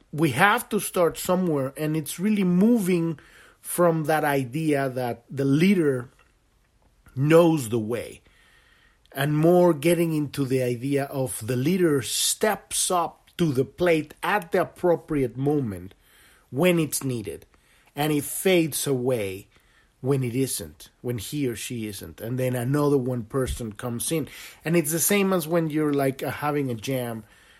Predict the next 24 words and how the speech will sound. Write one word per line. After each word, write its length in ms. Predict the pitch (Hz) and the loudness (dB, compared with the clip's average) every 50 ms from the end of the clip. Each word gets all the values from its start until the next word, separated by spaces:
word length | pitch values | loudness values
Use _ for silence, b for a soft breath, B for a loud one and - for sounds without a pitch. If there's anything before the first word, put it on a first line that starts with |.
| b b - | b b -8
and 180 | 127 127 123 | -6 -4 -2
you 100 | 120 131 | -2 -2
really 460 | 123 117 120 135 156 190 180 165 156 | -2 0 0 2 4 4 4 4 2
improvise, 680 | 147 143 135 - 135 139 123 110 127 113 117 113 107 - | 2 0 -2 -2 -4 -4 -2 -2 -4 -4 -4 -6 -6 -6
and 80 | 135 170 | -6 -6
you're 100 | 254 311 | -6 -6
truly 460 | - - - 285 294 269 220 170 151 | -8 -6 -2 0 0 2 2 0 0
with 260 | 139 139 139 127 120 | 0 -2 -4 -4 -4
musicians 720 | 131 135 120 143 143 135 - 208 196 - - 180 160 135 | -6 -6 -6 -6 -6 -4 -4 -4 -4 -4 -4 -6 -6 -4
that 200 | 139 135 - - | -4 -4 -6 -6
can 220 | - 143 147 135 | -8 -8 -6 -6
play. 440 | - - 180 202 214 175 113 104 107 B B B B B B B B B B _ | -6 -4 -4 -4 -2 -4 -4 -6 -8 B B B B B B B B B B _
They 120 | 117 107 | -10 -8
have 300 | 104 117 117 107 107 110 | -6 -6 -6 -6 -6 -6
the 80 | 117 110 | -8 -6
chops, 480 | - - - 190 185 185 180 175 - | -4 0 2 4 4 2 2 -2 -6
they 120 | - 135 113 | -6 -6 -6
have 340 | 98 - 120 117 110 110 | -6 -8 -8 -8 -8 -8
the 80 | 113 123 | -8 -8
skill, 540 | - - - - 208 208 202 190 190 180 165 | -8 -8 -2 0 2 2 2 2 0 0 0
they 120 | 143 127 | -2 -4
have 380 | 104 - 127 120 117 117 107 - - | -4 -6 -6 -6 -6 -8 -10 -8 -8
the 280 | 120 113 107 101 95 | -6 -6 -4 -6 -8
sensibility, 1040 | 95 - - 151 147 135 - 165 143 123 123 196 220 214 202 185 165 151 147 147 | -8 -6 -4 -2 -2 0 0 -2 0 4 4 6 6 6 6 4 2 0 -2 -4